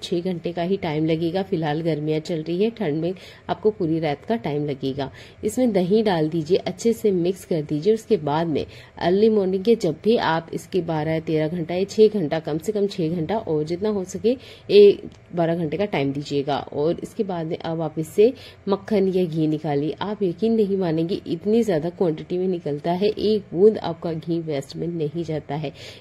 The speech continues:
इससे पहले भी मैंने trick आपके साथ share करी थी, उसमें मैंने दही का यूज नहीं किया था, डायरेक्ट ऐसे ही निकाला था, पर उससे भी काफी सारा घी बाहर आ जाता है। पर ये दही वाली trick आज तक की मुझे सबसे best trick लगी है।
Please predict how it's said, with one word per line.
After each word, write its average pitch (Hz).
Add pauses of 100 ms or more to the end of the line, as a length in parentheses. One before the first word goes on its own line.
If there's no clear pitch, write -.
इससे 170
पहले 202
भी 220
मैंने 208
trick 185
आपके 170
साथ 185
share 165
करी 151
थी, 240
उसमें -
मैंने 202
दही 165
का 190
यूज 180
नहीं 156
किया 156
था, 196
डायरेक्ट 165
ऐसे 175
ही 190
निकाला 160
था, 247 (320)
पर -
उससे 233
भी 202
काफी 160
सारा 170
घी 165
बाहर 165
आ 147
जाता 139
है। 143
पर -
ये 190
दही 185
वाली 202
trick 196
आज 165
तक 185
की 196
मुझे 170
सबसे 165
best 147
trick 180
लगी 170
है। 196